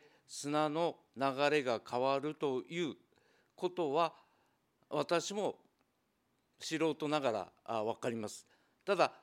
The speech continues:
それがゴールデンビーチなのか、まあ、もしくは西防波堤なのか、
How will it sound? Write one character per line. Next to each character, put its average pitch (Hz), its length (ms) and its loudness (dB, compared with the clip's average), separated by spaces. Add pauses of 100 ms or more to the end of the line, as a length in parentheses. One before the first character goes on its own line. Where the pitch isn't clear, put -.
(180)
そ 185 180 -2
れ 196 100 4
が 196 200 4 (280)
ゴ 190 200 2
ー - 40 4
ル 208 60 -6
デ 240 140 2
ン 233 100 -2
ビ 226 160 -6
ー 185 60 -12
チ - 160 -8
な 135 120 0
の 127 120 -4
か、 - 280 -6 (720)
ま 170 120 2
あ、 120 80 -2 (540)
も 202 160 0
し - 120 -4
く 123 160 -6
は 127 200 2 (280)
西 139 260 -4
防 160 220 2
波 147 160 0
堤 151 200 2
な 147 140 0
の 117 80 -6
か、 101 300 -10